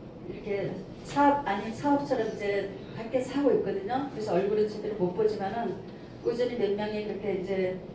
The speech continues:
기다리고 있-, 사업을 비전을 보고 기다리고 있고요. 이제 관리 차원에서는 제가 그 사람들 한 사람 한 사람 또 회원 등록돼 있는 사람들 제가 그 중점을 해서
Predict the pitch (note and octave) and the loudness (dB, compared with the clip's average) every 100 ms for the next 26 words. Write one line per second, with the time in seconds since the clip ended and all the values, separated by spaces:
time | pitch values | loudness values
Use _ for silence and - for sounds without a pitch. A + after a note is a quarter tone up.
0 | - - A3+ A3 G3 F3 - A#3+ A#3 G#3+ | -12 2 4 6 6 4 2 0 2 4
1 | G#3+ G#3 G3+ G3+ G3+ F#3 - - A#3 A3 | 2 2 4 4 4 2 -4 0 2 4
2 | G#3 G3+ G3+ - - G#3+ G#3 E3+ - F#3+ | 4 4 2 0 2 4 6 4 2 4
3 | G#3+ E3+ - - - - - - - G3 | 6 6 2 -6 -12 -12 -14 -12 -4 0
4 | F#3+ F3+ F3+ G#3+ A3+ A#3 A#3+ G#3+ G3 G3 | 2 0 0 0 2 2 2 2 2 0
5 | G#3 G3+ F#3+ F#3+ F#3+ F3 - - - - | -2 -2 0 2 2 0 -4 -12 -14 -14
6 | - - - - - - B3+ C4+ C4+ B3+ | -14 -14 -14 -14 -14 -2 2 4 4 4
7 | A#3+ A#3+ A#3 A#3 B3+ A#3+ A3 G3+ G#3 G#3 | 4 4 4 4 0 0 0 -2 0 2
8 | G#3 F3+ - G3+ G3 F#3 - C4 C4 A#3+ | 2 0 0 4 6 6 8 10 8 4
9 | A#3 A#3 A3 F#3+ F#3 - B3 - G3+ F#3+ | 0 2 4 4 4 -2 -4 -4 0 0
10 | E3 - - - - - - - G#3 G3 | 0 -2 -10 -14 -14 -14 -10 0 2 4
11 | F#3+ F3 - G#3 G#3+ G3 - - A3 G#3+ | 2 0 -4 -2 0 0 -2 -4 -2 0
12 | G#3 G3+ B3+ A#3+ E3+ | -2 0 4 4 2